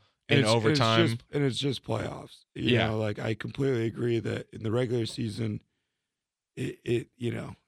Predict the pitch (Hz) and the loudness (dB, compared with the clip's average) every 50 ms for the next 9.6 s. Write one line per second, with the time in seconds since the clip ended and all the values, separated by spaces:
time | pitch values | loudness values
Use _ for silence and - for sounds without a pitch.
0 | _ - 110 101 - - - 135 - - - - 127 - _ _ - 123 123 - | _ -12 -10 -10 -8 -2 -2 -2 -2 -2 -8 -16 -18 -20 _ _ -6 -6 -4 -4
1 | 143 123 120 131 131 131 123 110 - 123 117 104 104 104 - - 117 110 107 - | -4 -4 -2 0 0 0 0 -2 -2 -4 -4 -2 -4 -6 -8 -10 -10 -8 -8 -8
2 | - - - - - - - - 117 110 101 113 117 117 110 110 110 110 104 - | -8 -10 -10 -10 -10 -10 -10 -10 -10 -12 -10 -10 -10 -8 -8 -6 -6 -6 -2 2
3 | - 147 139 - 127 117 107 - 117 110 104 87 95 95 - 92 90 98 90 - | 2 2 4 4 2 0 2 2 2 0 0 0 -4 -8 -8 -6 -4 -4 -4 -4
4 | - 85 78 - - - 82 73 65 - - - 92 85 - - 95 90 - 101 | -6 -8 -10 -10 -12 -10 -10 -12 -12 -12 -10 -10 -10 -8 -4 -4 -4 -4 -4 -4
5 | 92 90 82 85 - - 82 80 80 - - 82 82 76 67 71 71 65 64 62 | -6 -4 -4 -6 -6 -6 -6 -8 -8 -8 -10 -10 -10 -10 -12 -12 -12 -12 -12 -14
6 | - - - - 170 175 185 180 - - 185 170 131 107 104 - - - - - | -14 -16 -14 -6 -2 -2 -2 -2 0 0 0 0 0 0 -4 -6 -8 -10 -8 -6
7 | 160 151 117 - 113 - _ _ _ _ _ _ _ _ - 123 - - 151 123 | -4 -4 -4 -4 -6 -10 _ _ _ _ _ _ _ _ -16 -16 -12 -10 -8 -8
8 | 117 113 101 - - - _ _ _ _ - 131 117 107 - - - - _ - | -8 -8 -10 -12 -18 -20 _ _ _ _ -4 -4 -4 -4 -8 -12 -20 -12 _ -2
9 | 135 123 117 117 120 123 123 123 120 120 120 107 | -2 -2 -2 -2 -2 -2 -2 0 -2 -4 -6 -8